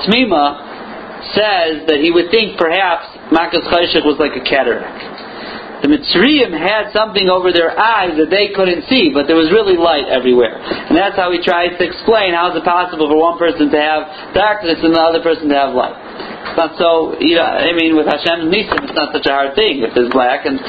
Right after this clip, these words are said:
every Jew walks in with his, uh, you know, automatic lights all around him, and that's, that's, but he has a pshat to say maybe, he wants to say maybe it was a cataract in the eyes of all of the Mitzrayim.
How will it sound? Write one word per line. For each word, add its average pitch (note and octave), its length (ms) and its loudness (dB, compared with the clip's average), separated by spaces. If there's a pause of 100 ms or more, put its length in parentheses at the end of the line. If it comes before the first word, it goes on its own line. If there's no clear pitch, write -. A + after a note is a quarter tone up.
(180)
every D#3 240 2
Jew D#3 240 4
walks D3+ 320 0
in D#3 160 0
with C#3+ 160 2
his, C#3+ 320 2
uh, C3+ 720 0
you C#3+ 80 4
know, B2+ 320 4
automatic C#3+ 640 2
lights C#3 320 0
all C#3 240 2
around A#2+ 400 2
him, C3+ 240 2
and D3+ 80 4
that's, D3+ 320 0
that's, E3 320 -2 (240)
but F3 160 2
he A#3 80 2
has A#3 160 2
a G3 160 -4
pshat G3 320 0
to F3+ 160 -6
say F#3 160 2
maybe, F3 400 2
he E3 80 2
wants D#3+ 240 0
to D3 80 -2
say D3+ 160 2
maybe D#3 320 2
it D3 40 4
was C3 120 2
a B2+ 80 0
cataract D#3 560 2
in C3 80 2
the C3 80 4
eyes C#3+ 320 2 (320)
of C#3 160 0
all D3+ 320 2
of C3+ 160 -2
the C3+ 160 4
Mitzrayim. C3 480 0